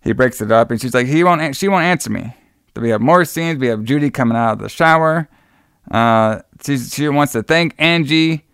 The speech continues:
for, for getting, uh, Meg, uh, in trouble. And then this is when, um, Judy, uh, taunts,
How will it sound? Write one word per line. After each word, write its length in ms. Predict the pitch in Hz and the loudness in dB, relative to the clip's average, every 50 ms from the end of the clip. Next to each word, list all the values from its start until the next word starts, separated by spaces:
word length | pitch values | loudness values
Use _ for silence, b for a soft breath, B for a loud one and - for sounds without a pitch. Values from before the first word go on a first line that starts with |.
| _ _ _ _ _ _ _ _ _ _ | _ _ _ _ _ _ _ _ _ _
for, 400 | _ - - 127 123 120 117 113 | _ -4 0 2 2 4 2 2
for 180 | - 123 120 113 | 0 -2 -2 0
getting, 420 | 110 131 131 135 135 131 127 113 | 0 0 0 2 2 2 0 -2
uh, 400 | 107 - 117 110 110 110 110 104 - - _ | -2 0 0 0 2 0 -2 -4 -8 -14 _
Meg, 500 | - 147 151 147 151 151 156 143 143 143 - _ _ _ _ _ _ _ - | -6 -2 2 2 4 2 2 0 -4 -8 -12 _ _ _ _ _ _ _ -8
uh, 140 | 123 110 - | -6 -6 -4
in 160 | - 131 131 120 | -2 -2 -2 -2
trouble. 500 | - - 160 165 170 175 170 170 160 - _ _ _ _ _ _ _ _ _ _ _ _ _ _ _ _ _ _ _ _ _ _ _ | 0 0 2 2 2 2 0 0 -2 -6 _ _ _ _ _ _ _ _ _ _ _ _ _ _ _ _ _ _ _ _ _ _ _
And 160 | - 120 123 | -4 -2 0
then 100 | 131 131 | 2 2
this 180 | 135 143 139 - | 2 0 -2 -2
is 120 | 139 127 | -6 -6
when, 400 | 120 131 131 131 131 127 127 117 - | -2 0 0 2 2 2 0 -2 -4
um, 560 | 117 117 113 113 113 110 110 107 104 110 113 110 | -6 -6 -4 -4 -4 -4 -6 -6 -8 -10 -12 -8
Judy, 540 | - 139 143 143 143 143 139 135 123 - - _ _ - | -4 -2 -2 0 0 0 0 -2 -2 -4 -8 _ _ -8
uh, 300 | 123 117 110 107 107 107 127 - | -6 -4 -4 -4 -6 -8 -10 -12
taunts, 560 | - - 151 139 127 110 107 - - - - | -4 0 0 0 0 -2 -4 -10 -14 -14 -16